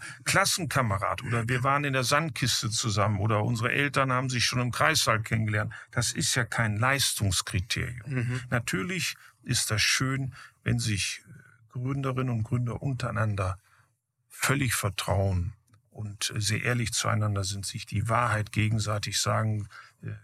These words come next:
Speaker 1: sich gegenseitig ehrliches Feedback geben. So, und ich glaube, dass, äh, dieses Einstellen der besten Freundin, des besten Freundes ein Fehler ist.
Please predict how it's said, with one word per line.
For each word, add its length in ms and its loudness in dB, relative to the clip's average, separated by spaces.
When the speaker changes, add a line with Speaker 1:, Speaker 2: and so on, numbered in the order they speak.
Speaker 1:
sich 280 -4
gegenseitig 800 0
ehrliches 480 0
Feedback 460 -2
geben. 280 -12
So, 360 0
und 560 -2
ich 160 -6
glaube, 480 2
dass, 640 0
äh, 380 -6
dieses 480 -4
Einstellen 600 0
der 140 2
besten 440 0
Freundin, 600 -2
des 200 -2
besten 440 0
Freundes 720 0
ein 200 0
Fehler 500 0
ist. 340 0